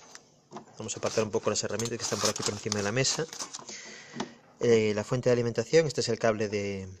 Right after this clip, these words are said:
que encenderá la, la placa. He enrollado aquí los cables que me sobraban y los he ajustado por aquí con un poco de cinta para intentar que queden lo más ordenados posible.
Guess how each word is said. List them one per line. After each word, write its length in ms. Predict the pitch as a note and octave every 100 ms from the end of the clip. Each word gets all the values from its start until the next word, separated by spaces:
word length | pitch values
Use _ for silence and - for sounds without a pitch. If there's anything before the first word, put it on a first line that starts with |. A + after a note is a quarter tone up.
| _ _ _ _ _ _ _ _ _ _ _ _
que 100 | A2
encenderá 400 | - G#2 G#2 G2+
la, 400 | G2 F#2+ F#2 F2+
la 140 | G2
placa. 380 | A#2 C3 - F#3 - _ _ - _ _ _ _ C#5 _ _ _ _ _ - - - -
He 80 |
enrollado 340 | B2 B2 B2 A#2+
aquí 120 | A#2
los 120 | A2+
cables 200 | - A2+
que 100 | -
me 60 | A2
sobraban 520 | A2+ A2+ C#3+ C#3 D#3+ - _ _ - _ _ _ - - - - -
y 60 | B2
los 220 | A#2+ -
he 260 | C3 D3+ -
ajustado 460 | C3 A#2+ - A#2+
por 120 | - A#2+
aquí 160 | A#2+
con 160 | - A#2
un 80 | A2+
poco 180 | A#2
de 120 | A#2 A2+
cinta 360 | C3+ A#2+ B2+ - - _
para 160 | - G#2+
intentar 320 | A#2 G#2+ A2+
que 80 | -
queden 160 | A2+
lo 60 | A2
más 160 | G#2+ -
ordenados 320 | G#2 G#2 G2
posible. 440 | - - G#2 F#2